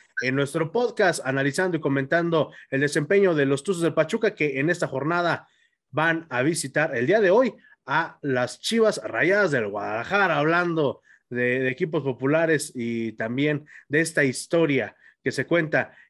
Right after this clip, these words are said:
¿Qué pesará más, ser el equipo de México o ser el equipo de mexicanos? Ahí se los dejamos a ustedes que, que respondan esa pregunta. Muchísimas gracias. Esa fue una producción de Yark Radio.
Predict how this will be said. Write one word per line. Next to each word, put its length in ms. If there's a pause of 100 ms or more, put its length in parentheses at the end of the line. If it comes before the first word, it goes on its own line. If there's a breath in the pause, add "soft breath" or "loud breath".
¿Qué 120
pesará 320
más, 260
ser 200
el 100
equipo 320
de 100
México 380
o 40
ser 180
el 80
equipo 340
de 60
mexicanos? 640
Ahí 140
se 140
los 80
dejamos 400
a 60
ustedes 520 (380 loud breath)
que, 400
que 200
respondan 680
esa 260
pregunta. 320
Muchísimas 360
gracias. 360
Esa 160
fue 80
una 100
producción 300
de 80
Yark 240
Radio. 480